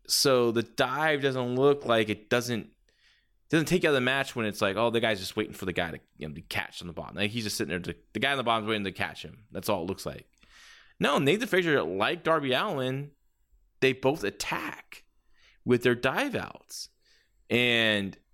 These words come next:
to me, that's exciting. When they, when he starts getting going, he's gonna do a tope or whatever he's gonna do over the top rope. It's exciting.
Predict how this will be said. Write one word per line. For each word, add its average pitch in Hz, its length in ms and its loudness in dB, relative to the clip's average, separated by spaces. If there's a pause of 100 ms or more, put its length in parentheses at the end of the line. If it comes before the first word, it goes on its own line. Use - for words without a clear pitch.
(200)
to 135 100 0
me, 254 200 4
that's - 320 -2 (100)
exciting. 123 480 0
When 107 80 0
they, 165 320 0
when 135 140 2
he 247 160 2
starts 202 260 2
getting 110 240 -2
going, 127 380 4
he's 131 160 0
gonna 127 120 4
do 98 120 2
a 82 60 0
tope 131 320 2
or 120 760 4
whatever 123 240 4
he's 131 80 -4
gonna 127 220 -2 (200)
do 135 200 6
over 120 100 4
the 120 80 4
top 123 320 0
rope. 120 340 4 (520)
It's - 160 -2
exciting. 165 680 0